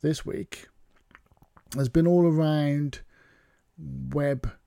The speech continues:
creation, web development, and, and this whole push forward into, into freedom,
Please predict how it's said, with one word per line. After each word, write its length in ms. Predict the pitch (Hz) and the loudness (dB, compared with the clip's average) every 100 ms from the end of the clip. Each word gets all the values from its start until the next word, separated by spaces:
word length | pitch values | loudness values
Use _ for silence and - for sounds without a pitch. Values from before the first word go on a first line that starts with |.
| _ _ _ _ | _ _ _ _
creation, 800 | - 147 147 156 143 - - 135 160 | -10 -6 -4 -4 -6 -8 -12 -10 -4
web 240 | 151 135 | -2 -2
development, 640 | 131 143 160 180 147 - _ _ - - _ _ | -4 -6 -8 -14 -16 -18 _ _ -20 -20 _ _
and, 420 | 381 370 240 185 - _ | -12 -6 -4 -6 -10 _
and 480 | 180 165 156 147 - _ _ _ | -4 0 -2 -4 -12 _ _ _
this 320 | 147 131 - | -6 -4 -6
whole 420 | - 139 131 127 131 - _ _ _ _ _ _ _ - | -6 -2 -2 -4 -8 -16 _ _ _ _ _ _ _ 0
push 180 | 139 | 0
forward 380 | - 143 131 139 | 0 0 2 2
into, 420 | 135 123 131 131 | 2 0 0 -2
into 280 | 143 135 139 | 0 -4 -4
freedom, 1000 | - - 151 151 147 135 135 123 139 160 | -6 0 6 6 6 4 4 4 2 0